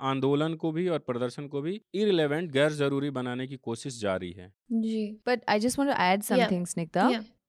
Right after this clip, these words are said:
Speaker 3: It was noteworthy yesterday because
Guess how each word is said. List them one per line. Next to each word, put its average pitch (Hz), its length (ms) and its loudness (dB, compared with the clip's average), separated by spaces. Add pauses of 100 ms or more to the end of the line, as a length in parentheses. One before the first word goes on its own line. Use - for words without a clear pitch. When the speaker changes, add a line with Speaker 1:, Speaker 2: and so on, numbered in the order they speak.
(120)
Speaker 3:
It 247 240 4
was 320 260 4
noteworthy 226 640 2
yesterday 196 580 -2
because 247 540 0